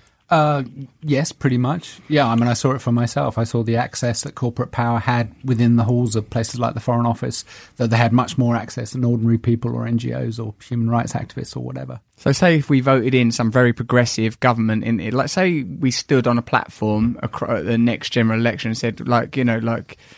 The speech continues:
Speaker 2: "We, we love Jeremy Corbyn, but we're proposing that we dissolve power where possible, that Britain is run according to a, s-, a series of national assemblies where possible we'll
Speaker 1: Jeremy
Speaker 2: devolve power."
Speaker 1: Corbyn won't do that.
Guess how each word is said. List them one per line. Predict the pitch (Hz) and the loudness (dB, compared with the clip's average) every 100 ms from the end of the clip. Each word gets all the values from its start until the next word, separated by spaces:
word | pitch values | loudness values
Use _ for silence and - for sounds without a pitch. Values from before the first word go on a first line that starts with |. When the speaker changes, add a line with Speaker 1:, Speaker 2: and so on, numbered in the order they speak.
| _ - | _ 2
Speaker 2:
"We, | 117 113 80 | 4 2 0
we | 110 | 0
love | 120 139 117 | 2 0 0
Jeremy | 110 107 104 | 0 0 0
Corbyn, | - 110 110 110 | 0 0 0 0
but | 110 - | -2 -4
we're | 117 127 | 2 2
proposing | - 117 117 110 107 110 107 107 | 0 -6 -2 0 0 0 0 0
that | 110 113 - | -2 -4 -4
we | 113 110 107 | -2 0 0
dissolve | - 117 139 127 110 | 0 2 4 4 2
power | - 117 113 | 0 0 2
where | 107 113 | 0 -4
possible, | - 135 - 120 123 117 | -4 -6 -4 -2 0 2
that | 113 87 | 0 2
Britain | 123 - 120 | 0 2 2
is | 113 117 | 0 0
run | 117 117 113 | 0 2 0
according | - 120 107 104 | 0 -2 -2 -4
to | 110 | -2
a, | |
s-, | 110 - | -2 -4
a | 117 | -4
series | - 123 113 110 | 0 2 2 0
of | 107 | -2
national | 117 113 - 117 | 0 0 -2 -6
assemblies | 110 123 120 117 117 113 | -2 0 2 2 0 0
where | 117 | -4
possible | - 117 113 | -2 -2 0
we'll | 110 107 | 0 0
Speaker 1:
Jeremy | 131 127 113 | 0 0 -2
Speaker 2:
devolve | |
power." | 120 127 117 | -2 -4 -4
Speaker 1:
Corbyn | 113 | -6
won't | 120 120 | -6 -8
do | 113 110 | -12 -14
that. | 107 | -16